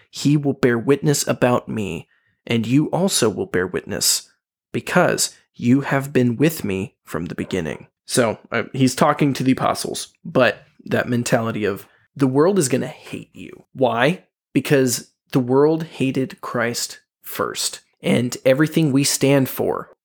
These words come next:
is God. Therefore, the world will hate everything about us. And, and here's the rule of thumb. If the world loves you, it's because you're worldly. The more that the world hates you is because you are getting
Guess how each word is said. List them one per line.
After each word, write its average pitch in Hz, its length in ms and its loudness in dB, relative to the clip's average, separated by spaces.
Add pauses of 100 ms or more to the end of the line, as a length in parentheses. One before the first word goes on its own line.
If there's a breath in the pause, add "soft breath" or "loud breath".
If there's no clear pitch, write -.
is 135 220 0
God. - 600 -4 (220)
Therefore, 123 840 2 (380)
the - 100 -2
world 139 340 -2
will 120 100 -2
hate - 360 -8 (100)
everything - 720 -6
about - 300 -6
us. - 340 -6
And, 127 360 4 (340 loud breath)
and 123 240 4
here's 127 480 2
the 139 120 4
rule 131 260 2
of 143 80 2
thumb. 147 380 0 (320)
If 123 240 0
the 123 100 0
world 143 300 2
loves 131 320 2
you, 208 300 -4 (240)
it's - 100 -20
because 165 420 0
you're 131 100 4
worldly. 120 680 -4 (260)
The 123 240 2
more 143 800 2
that 123 280 0
the 120 80 0
world 123 360 0
hates - 380 -2
you 202 320 2 (280)
is 123 140 2
because 120 340 0
you 117 160 2
are 113 80 -2
getting 127 560 0